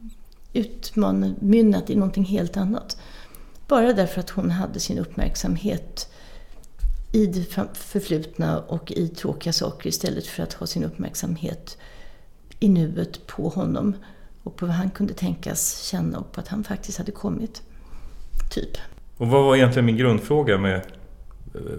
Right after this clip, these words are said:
Speaker 2: vad
Speaker 1: Det, jag tror att du, det handlade om det här med att kunna styra sin uppmärksamhet. Och
Speaker 2: Just det.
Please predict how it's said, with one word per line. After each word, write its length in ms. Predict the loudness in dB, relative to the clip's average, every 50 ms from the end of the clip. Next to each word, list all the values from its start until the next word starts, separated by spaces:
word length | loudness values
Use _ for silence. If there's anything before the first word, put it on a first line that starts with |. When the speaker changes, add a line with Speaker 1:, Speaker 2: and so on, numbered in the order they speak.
| -4
Speaker 2:
vad 160 | 0 2 2
Speaker 1:
Det, 60 | 4 4
jag 160 | 4 4 4
tror 100 | 4 4
att 80 | 4 4
du, 160 | 2 0 2
det 120 | 2 2
handlade 560 | 2 4 4 4 4 4 2 2 2 2 4 4
om 260 | 6 8 8 6 6 4
det 80 | 2
här 80 | 4 4
med 120 | 4 4
att 80 | 4 2
kunna 180 | 2 2 2
styra 360 | 2 2 0 0 2 2 2 2
sin 160 | 4 4 4
uppmärksamhet. 880 | 4 4 2 0 -2 0 2 2 2 4 4 4 2 0 0 -4 -10
Och 340 | -4 -2 -2 -2 -2 -4 -2 2
Speaker 2:
Just 180 | 2 4 4
det. 140 | 4 2 0